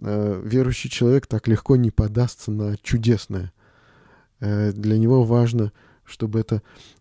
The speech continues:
встраивалось уже, э, в систему его веры, чтобы это соответствовало его каким-то, э,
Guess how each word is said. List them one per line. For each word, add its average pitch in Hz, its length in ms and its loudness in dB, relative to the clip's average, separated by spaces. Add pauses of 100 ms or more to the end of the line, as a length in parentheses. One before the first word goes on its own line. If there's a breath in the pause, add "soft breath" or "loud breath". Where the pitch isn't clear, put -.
(140)
встраивалось 131 880 0
уже, 113 320 -2 (100)
э, 107 260 -2
в 104 80 -6
систему 151 520 2
его 107 220 2
веры, 98 340 -2
чтобы 110 440 -4
это - 300 -6
соответствовало 110 880 0 (440 soft breath)
его 110 280 -2
каким-то, 107 580 0 (760 soft breath)
э, - 40 -12